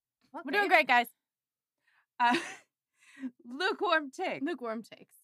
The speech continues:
Speaker 2: Number three.
Speaker 1: Oh, <laughs> yeah, the third one.
Speaker 2: Yeah. <laughs> I'm full of 'em today.
Speaker 1: You're full of
Speaker 2: Uh,
Speaker 1: something. <laughs> Sorry. Continue.
Speaker 2: I'm gonna say hands down for me, Cassian Andor,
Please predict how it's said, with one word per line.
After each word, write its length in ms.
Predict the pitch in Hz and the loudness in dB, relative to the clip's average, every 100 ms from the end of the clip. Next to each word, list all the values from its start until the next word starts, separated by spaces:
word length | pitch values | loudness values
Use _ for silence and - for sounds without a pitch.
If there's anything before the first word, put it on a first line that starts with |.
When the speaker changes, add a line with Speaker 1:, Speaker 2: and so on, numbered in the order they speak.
| _ | _
Speaker 2:
Number 460 | 269 254 277 262 262 | -6 -2 -2 -2 -6
three. 580 | - 262 247 180 - - | -6 -6 -2 -4 -6 -8
Speaker 1:
Oh, 160 | 311 339 | -6 -4
<laughs> 20 | |
yeah, 180 | 220 294 | -4 -6
the 60 | |
third 120 | - - | -8 -14
one. 300 | 208 185 _ _ _ _ | -20 -20 _ _ _ _
Speaker 2:
Yeah. 260 | 240 311 302 - _ | -4 -4 -4 -10 _
<laughs> 280 | _ _ _ | _ _ _
I'm 100 | 233 _ | -20 _
full 180 | 370 311 | -2 -2
of 100 | 185 | -2
'em 140 | 175 | -6
today. 400 | 160 170 156 254 - _ _ _ _ _ _ _ _ _ _ _ _ _ _ 269 - _ _ _ 277 254 _ _ _ _ _ _ | -6 -6 -4 -4 -6 _ _ _ _ _ _ _ _ _ _ _ _ _ _ -16 -16 _ _ _ _ -20 _ _ _ _ _ _
Speaker 1:
You're 100 | 240 | -6
full 120 | 330 311 | -4 0
of 40 | |
Speaker 2:
Uh, 40 | 220 | -2
Speaker 1:
something. 260 | 208 202 _ _ | -2 -10 _ _
<laughs> 540 | 226 302 - 254 - | -8 -8 -6 -10 -10
Sorry. 320 | - - - - _ _ _ _ - | -4 -2 -2 -4 _ _ _ _ -16
Continue. 340 | 247 226 - - - - _ - - - _ - - | -16 -16 -20 -20 -20 -20 _ -20 -20 -20 _ -8 -4
Speaker 2:
I'm 120 | 214 | -2
gonna 180 | 220 226 | -2 -8
say 240 | - 233 | -6 -8
hands 340 | 220 202 202 202 | -6 -10 -10 -10
down 260 | 202 190 196 | -10 -10 -10
for 160 | 196 185 | -12 -10
me, 260 | 190 294 381 _ _ _ _ - | -12 -14 -18 _ _ _ _ -10
Cassian 400 | 180 170 185 185 | -10 -8 -14 -12
Andor, 360 | 185 233 294 | -12 -10 -12